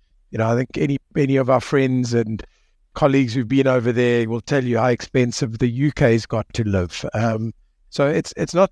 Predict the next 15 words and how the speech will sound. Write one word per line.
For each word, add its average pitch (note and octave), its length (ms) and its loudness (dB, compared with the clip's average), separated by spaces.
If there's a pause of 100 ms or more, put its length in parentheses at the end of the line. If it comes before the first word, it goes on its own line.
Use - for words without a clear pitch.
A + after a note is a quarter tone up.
(120)
it's - 120 -6
not F3 140 2
a D#3+ 60 0
South C#3+ 240 0
African, D#3 640 -2 (440)
uh, C3 320 0
phenomenon. C#3+ 580 0
It's - 220 -4
that C3+ 180 -4 (120)
globally C3 420 0
the A#2 80 0
consumer A#2+ 560 -4
is A#2+ 160 -2
under G2 200 -4
pressure. - 340 -18